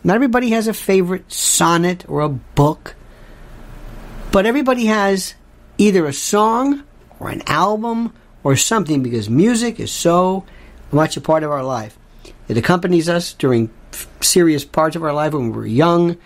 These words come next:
It's the soundtrack of our life. It does a lot of things. This is the most authentic. And it's technically not very good. I've seen other people playing. They're very good.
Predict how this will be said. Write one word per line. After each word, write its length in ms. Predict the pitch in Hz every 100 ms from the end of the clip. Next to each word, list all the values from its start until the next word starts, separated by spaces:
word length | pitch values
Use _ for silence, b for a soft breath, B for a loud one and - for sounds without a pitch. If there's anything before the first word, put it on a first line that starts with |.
| b b b -
It's 200 | 117 -
the 120 | 110
soundtrack 600 | - 175 170 165 151 127
of 60 |
our 120 | 113 123
life. 480 | 190 202 185 180 -
It 40 | 135
does 160 | 151
a 60 | 139
lot 160 | 135 113
of 100 | -
things. 340 | - - - - - - - - - - - - - B B B B -
This 200 | 208 214
is 100 | 190
the 80 | 190
most 300 | 190 185 170
authentic. 760 | 143 139 196 202 143 - - - - _ - -
And 160 | 208 214
it's 180 | -
technically 680 | - 262 269 220 180 185 180 _
not 220 | 175 269
very 280 | 226 247 233
good. 340 | 220 277 156 - b b b -
I've 240 | 175 196 180
seen 320 | 180 165 -
other 220 | 262 262
people 460 | 208 165 135 131 135 _
playing. 580 | - 226 226 156 117 117 b b b
They're 180 | - 151
very 560 | 113 87 175 190 151 120
good. 380 | 123 127 107